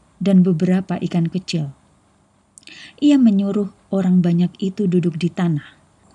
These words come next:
Ia mengambil tujuh roti dan ikan itu, dan setelah dia mengucap syukur, ia memecah-mecahkan roti itu dan memberikannya kepada murid-muridnya, lalu mereka memberikannya kepada orang banyak.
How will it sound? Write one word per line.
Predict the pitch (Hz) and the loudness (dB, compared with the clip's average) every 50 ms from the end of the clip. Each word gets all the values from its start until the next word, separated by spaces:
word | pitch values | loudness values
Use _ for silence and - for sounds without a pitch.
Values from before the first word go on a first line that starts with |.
| _ _ _ - - - - - _ _ | _ _ _ -20 -20 -20 -20 -20 _ _
Ia | - 269 277 294 269 | 0 2 2 4 4
mengambil | 247 214 190 190 185 185 185 196 190 190 190 | 4 4 4 2 2 2 2 2 0 -2 -2
tujuh | - 202 170 - 190 175 | -4 -2 -2 -2 -2 -4
roti | 190 202 185 185 185 - 196 185 | -4 -4 -4 -4 -4 -4 -4 -2
dan | 165 175 170 208 - | -2 -2 -2 -2 -4
ikan | - 202 185 - 196 185 226 - | -6 -6 -6 -4 -4 -4 -4 -4
itu, | - 196 190 - 170 160 151 - - - - - - - | -4 -6 -4 -4 -6 -6 -6 -8 -14 -20 -20 -16 -8 -2
dan | 180 185 180 170 | 0 0 0 0
setelah | - 202 190 - 185 180 180 175 185 | -2 -6 -6 -6 -4 -4 -4 -4 -4
dia | 175 180 185 180 175 | -4 -2 -2 0 0
mengucap | 180 180 175 175 175 - 180 165 - - | 0 0 0 0 -2 -4 -6 -8 -8 -8
syukur, | - 185 175 - - 170 165 170 156 - - - - _ | -8 -8 -8 -6 -6 -6 -6 -6 -8 -12 -18 -20 -20 _
ia | - - 208 208 196 | -4 -2 -2 0 0
memecah-mecahkan | 190 208 196 196 202 190 - - 202 190 220 220 208 190 - 208 190 - - 220 208 202 | -2 -2 -2 -2 -4 -4 -6 -8 -6 -4 -4 -4 -4 -4 -6 -8 -10 -10 -8 -8 -8 -8
roti | 196 208 196 196 - 226 226 - | -8 -10 -10 -8 -8 -8 -6 -6
itu | 208 208 - - 202 190 185 - - - - _ - | -6 -6 -6 -4 -4 -4 -4 -6 -12 -20 -16 _ -2
dan | 180 190 190 | 0 0 0
memberikannya | 196 202 190 185 185 190 190 - - 196 202 202 196 180 175 | 2 2 2 2 2 0 -2 -4 -6 -4 -4 -2 -2 -2 -2
kepada | - 180 - - 175 160 175 165 | -4 -6 -6 -4 -4 -2 -2 0
murid-muridnya, | 165 165 165 175 170 - 175 170 170 180 180 180 - 165 165 156 - - - - - - | 0 0 0 -2 -2 -2 -2 -2 -2 -2 -2 -2 -2 -2 -4 -4 -8 -12 -20 -20 -20 -10
lalu | - 196 180 180 185 196 | -4 -2 0 2 2 2
mereka | 196 190 180 175 180 175 - 185 | 0 0 -2 -2 -2 -4 -4 -2
memberikannya | 180 180 175 170 165 170 165 151 - - 170 170 175 180 180 175 | -2 0 0 0 -2 -2 -4 -6 -4 -2 -2 0 0 0 0 -2
kepada | - 180 - - 160 160 156 175 - - | -4 -8 -8 -6 -4 -4 -4 -6 -6 -6
orang | 170 165 165 160 160 | -4 -4 -2 -2 -4
banyak. | 151 175 170 156 147 143 - | -4 -4 -4 -4 -6 -8 -12